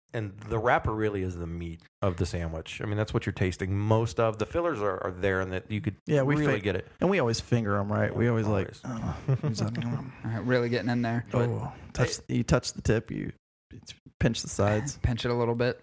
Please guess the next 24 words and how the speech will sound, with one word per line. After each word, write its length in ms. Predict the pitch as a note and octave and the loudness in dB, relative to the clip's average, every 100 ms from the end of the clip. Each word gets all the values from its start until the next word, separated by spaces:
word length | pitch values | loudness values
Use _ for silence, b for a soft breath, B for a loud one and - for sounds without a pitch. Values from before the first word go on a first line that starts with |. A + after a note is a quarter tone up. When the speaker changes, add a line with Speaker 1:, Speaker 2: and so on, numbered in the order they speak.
| - | -4
Speaker 1:
And 100 | C3+ | 0
I 60 | |
have 160 | D3 G#3+ | 2 2
to 60 | - | 2
Speaker 3:
Get 40 | |
Speaker 1:
say, 80 | A2+ | 2
Speaker 3:
loosened 200 | B2 A#2+ | 2 4
up. 240 | A#2+ B2 - A2 | 2 2 -4 -4
Speaker 1:
the 100 | A#2+ | 0
reason 320 | B2 G3+ F#3+ C#3 | 2 2 2 0
the 100 | A2 | 0
cigar 340 | A2+ G2 F2 | 2 2 2
fooled 260 | G2 F#2 F2 | 0 -2 -2
me 100 | E2+ | -6
is 160 | E2 - | -8 -10
I'm 200 | G#2 A#2 | -8 -6
a, 80 | A2 - | -6 -6
I'm 160 | A2 | -8
a 60 | G2 - _ _ - | -8 -12 _ _ -2
big 200 | A2+ F#2+ | 0 0
fan 260 | - F#2 F2+ | -2 -2 -2
of 140 | E2+ | -4
Nicaraguan 580 | F2+ F2 D#2 D#2+ E2 E2+ | -6 -4 -6 -8 -10 -12
tobacco. 560 | E2+ D#2 C2 G1+ F2+ | -10 -10 -10 -12 -14